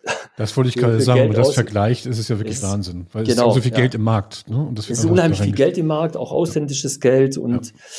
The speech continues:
Speaker 1: Ja.
Speaker 2: ähm, was bei, bei Carbonauten immer wichtig ist, wir wollen die Kontrolle behalten. Also wir würden jetzt nie an einen Hedgefonds oder Venture, reine Venture-Kapitalgeber, äh,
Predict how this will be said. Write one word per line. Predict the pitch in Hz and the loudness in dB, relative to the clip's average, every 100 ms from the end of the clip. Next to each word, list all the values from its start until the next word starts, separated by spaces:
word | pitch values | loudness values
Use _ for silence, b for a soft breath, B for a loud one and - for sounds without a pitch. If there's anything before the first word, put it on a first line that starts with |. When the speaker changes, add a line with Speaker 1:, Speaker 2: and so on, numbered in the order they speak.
| B - | B -6
Speaker 1:
Ja. | 113 | 0
Speaker 2:
ähm, | 113 123 | 0 2
was | 127 - - - - | 0 -2 -4 -10 -14
bei, | - - 110 | -12 -8 -4
bei | 127 | -2
Carbonauten | - 127 131 123 143 | 0 2 2 2 2
immer | 143 131 | -2 -2
wichtig | 135 - - | -4 -10 -6
ist, | 123 - | -4 -2
wir | 113 | 0
wollen | 120 120 | 0 0
die | |
Kontrolle | 120 110 - 117 127 | -2 -4 2 2 2
behalten. | 104 92 95 107 | 2 0 -2 -6
Also | 107 | -8
wir | 110 | -8
würden | 123 127 | -6 -4
jetzt | 117 - | -4 -4
nie | 135 147 | -2 -2
an | 117 | -2
einen | 113 113 | -2 -2
Hedgefonds | 135 - - 120 113 107 | -2 -4 -4 -2 -2 -4
oder | 120 117 110 | -2 0 0
Venture, | 110 135 123 120 B B B - | 0 0 0 0 B B B -6
reine | 117 113 | -2 0
Venture-Kapitalgeber, | 120 131 113 113 117 - - 110 104 107 - - 117 110 117 120 101 - - | 0 2 0 0 -6 -8 -2 2 2 2 -6 -6 -6 -2 0 2 0 -2 -6
äh, | 107 107 | -2 -2